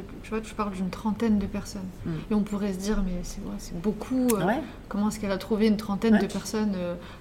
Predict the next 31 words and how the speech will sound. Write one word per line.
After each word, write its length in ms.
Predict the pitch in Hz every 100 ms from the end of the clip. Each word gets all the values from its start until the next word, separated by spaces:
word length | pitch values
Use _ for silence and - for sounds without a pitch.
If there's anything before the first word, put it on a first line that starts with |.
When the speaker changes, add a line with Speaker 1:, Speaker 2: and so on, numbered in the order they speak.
| -
Speaker 1:
positives, 720 | 220 208 196 - 220 214 214
Speaker 2:
Bien 80 | 147
sûr. 160 | 185
Speaker 1:
euh, 260 | 180 175 170 -
qui 80 | -
t'élèvent 440 | - 214 220 214 - -
Speaker 2:
Mm. 60 |
Speaker 1:
finalement 400 | 427 185 180 196
et 60 | 190
tout 120 | -
ça. 180 | - 277 - - - -
Mais 60 | 190
en 60 |
fait, 160 | 180 269
c'est 80 | -
ce 60 | -
que 60 |
t'as 140 | 185 190
dit 220 | 180 214 196 -
en 100 | 185
introduction. 560 | 180 - 175 180 277 320 294 - - - - - - - - - - - -
Aller 180 | 214 226
vers 180 | 208 196
du 100 | 185
positif, 460 | 202 185 180 -
ça 160 | - 190
attire 320 | 185 - 226
le 80 | 208
positif. 560 | 190 190 196 - 254 -
Et 80 | 208
c'est 220 | -